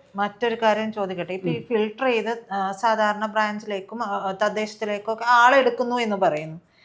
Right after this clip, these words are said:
Speaker 1: ഈ മേൽത്തട്ടിലിരിക്കുന്ന നേതാക്കൾ ചെയ്തിട്ടുള്ള കൊള്ളരുതായ്മകളുടെ അത്രയുമൊക്കെ ഈ താഴെത്തട്ടിലുള്ള നേതാക്കൾ ചെയ്തിട്ടുണ്ടാവും?
Speaker 2: അത് നമുക്ക് ഇനിയിപ്പോ പറയാൻ പറ്റില്ല. കാര്യം,
Speaker 1: ഉം.
Speaker 2: ഇപ്പോ പലതവണ പലരും സംസാരിക്കുമ്പോ നമ്മുടെ മുഖ്യമന്ത്രിയെ,
Speaker 1: ഉം.
Speaker 2: ആ, കൊലപാതക കേസിൽ പ്രതി എന്ന് വരെ,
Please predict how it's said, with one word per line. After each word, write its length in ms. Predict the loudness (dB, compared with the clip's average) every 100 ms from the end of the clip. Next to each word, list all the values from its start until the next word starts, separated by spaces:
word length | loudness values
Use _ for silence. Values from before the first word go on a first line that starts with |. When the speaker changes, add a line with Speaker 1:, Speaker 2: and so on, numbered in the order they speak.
| -16 -6
Speaker 1:
ഈ 40 |
മേൽത്തട്ടിലിരിക്കുന്ന 1000 | -2 0 0 0 -4 -2 -4 -4 -4 -4
നേതാക്കൾ 520 | -4 -4 -2 -2 -2 -4
ചെയ്തിട്ടുള്ള 480 | -4 -4 -4 -4
കൊള്ളരുതായ്മകളുടെ 1000 | -2 -2 0 -2 -2 -4 -4 -8 -6 -2
അത്രയുമൊക്കെ 680 | -4 -4 -6 -6 -6 -8 -10 -10 _ _ _
ഈ 40 | 0
താഴെത്തട്ടിലുള്ള 1000 | 4 4 4 0 -2 -2 -2 -2 -2 -6
നേതാക്കൾ 380 | -6 -2 -2 -2
ചെയ്തിട്ടുണ്ടാവും? 600 | -8 -8 -10 -12 -12 -12 -12 _ -4
Speaker 2:
അത് 200 | 0 2
നമുക്ക് 180 | 2 4
ഇനിയിപ്പോ 400 | 4 4 2 2
പറയാൻ 220 | 0 0
പറ്റില്ല. 240 | -4 -6 4
കാര്യം, 220 | 6 6
Speaker 1:
ഉം. 360 | 4 -4 -10 -2
Speaker 2:
ഇപ്പോ 240 | 4 6
പലതവണ 460 | 6 6 6 6 6
പലരും 340 | 4 4 2
സംസാരിക്കുമ്പോ 720 | -2 -2 0 0 -2 0 0 0
നമ്മുടെ 200 | -2 0
മുഖ്യമന്ത്രിയെ, 920 | -2 2 4 4 6 6 4 0 -10
Speaker 1:
ഉം. 280 | -18 -4 6
Speaker 2:
ആ, 120 | 8
കൊലപാതക 720 | 6 2 2 6 10 12 12
കേസിൽ 380 | 10 8 4 2
പ്രതി 200 | 6 8
എന്ന് 180 | 6 4
വരെ, 300 | 4 4 2